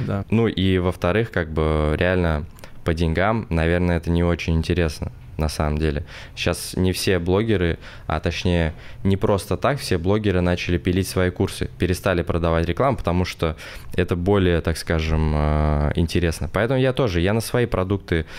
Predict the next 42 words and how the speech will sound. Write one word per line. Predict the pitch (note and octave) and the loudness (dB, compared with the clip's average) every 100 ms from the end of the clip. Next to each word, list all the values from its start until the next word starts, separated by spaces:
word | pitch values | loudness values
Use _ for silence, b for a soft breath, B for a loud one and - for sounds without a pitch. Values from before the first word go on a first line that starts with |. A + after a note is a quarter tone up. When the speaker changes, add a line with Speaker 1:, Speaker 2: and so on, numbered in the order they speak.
| B | B
Speaker 2:
гоню | F2+ F#2+ F#2+ | 2 2 2
трафик, | A2 C#3 A#2+ F#2 | 2 0 0 0
мне | F#2 G2 | 2 2
этого | F#2+ F2+ | 2 0
достаточно, | F2 - A2 A#2 - E2+ | 0 0 -2 0 0 0
как, | F2 D#2 - | 0 -4 -4
условно | E2+ - E2+ E2 | -4 0 2 2
говоря, | D#2+ D#2 E2 | 2 2 4
я | F#2+ F2+ - | 2 0 -2
рекламирую | F2+ - F2+ G2 G2 F2+ | -2 2 2 4 4 4
и | F2 | 4
так | F#2 - | 0 0
уже | E2+ | -2
свои | - F2 | 0 0
продукты, | E2 F2 G#2 D3+ F2 - B B | 2 0 0 -2 -4 -8 B B
и | F#2 | -2
смысла | - G#2 - | 0 0 2
нет. | F#2+ D#2 - B B | 2 2 -2 B B
Здесь | F2 F#2+ B2 | 0 2 2
больше | G#2+ A#2 - G#2+ G2+ - B B - | 2 0 2 0 0 -4 B B -4
история | F#2 - A#2+ G#2 | -2 2 2 2
в | F#2+ | 2
другом. | G2 G#2+ A#2 E2 | 2 4 2 2
То | D#2 F#2 | 0 0
есть | F2+ - - - | 0 -2 -12 -2
к | A2 | 2
нам | A#2 G#2 D#2+ | 2 2 0
летят | G2 G2 G#2+ G2 | 0 2 2 0
запросы: | F2+ F2+ B2 C#3 - E2 - | 0 0 0 0 -2 -4 -2
"Динар, | F2 F#2+ F2+ D#2+ | 0 2 2 2
вот | F#2+ G2 | 0 0
это | G2+ F#2+ | -2 -2
хочу, | F#2+ - C3+ C#3 B B B | -2 0 -2 -2 B B B
вот | - F2+ | 0 2
это | A2 F#2+ | 2 0
где | F2+ F2+ G2 | -2 2 2
сделать, | F#2 G2+ C3 G2 | 2 2 2 2
посоветуй, | - F#2 - G2+ B2+ A#2+ F2 | -2 -4 0 2 2 0 -2
подскажи" | E2+ - F#2 G2 A#2+ | -4 -2 -2 0 0
и | |
так | G#2 F#2+ | 0 -2
далее. | F#2+ E2+ | 0 0